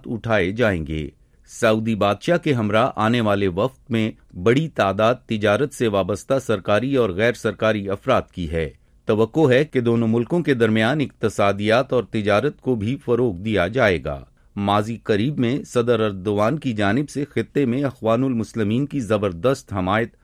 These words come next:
دونوں ملکوں کے درمیان کشیدگی کی وجہ تھی۔ تاہم قادر ہاس یونیورسٹی سے وابستہ بین الاقوامی تعلقات کے استاد سولی اوزال کہتے ہیں کہ گزشتہ سال سعودی عرب کے بادشاہ عبداللہ کی موت کے بعد ان تعلقات میں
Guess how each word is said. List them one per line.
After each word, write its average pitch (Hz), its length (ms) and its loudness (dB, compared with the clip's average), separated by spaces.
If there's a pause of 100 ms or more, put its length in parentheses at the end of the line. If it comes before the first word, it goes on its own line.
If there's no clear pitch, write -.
(140)
دونوں 120 300 2
ملکوں 113 340 0
کے 131 160 0
درمیان 110 440 2
کشیدگی 110 600 -4
کی 113 240 -4
وجہ 107 480 2
تھی۔ 76 280 -8 (400)
تاہم 113 380 0
قادر 104 400 2
ہاس 113 300 0
یونیورسٹی 113 680 -2
سے 117 160 -2
وابستہ 92 460 0
بین 110 280 2
الاقوامی 107 500 0
تعلقات 98 720 0
کے 104 200 -4
استاد 107 440 0 (240)
سولی 139 380 0
اوزال 107 420 2
کہتے 107 400 -2
ہیں 120 180 0
کہ 143 180 -4
گزشتہ 95 520 -2
سال 117 320 2 (200)
سعودی 110 460 2
عرب 156 200 2
کے 117 100 2
بادشاہ 101 520 0
عبداللہ 110 500 0
کی 131 140 -2
موت 104 360 0
کے 101 120 0
بعد 104 240 2 (280)
ان 135 200 0
تعلقات 107 680 0
میں 113 260 0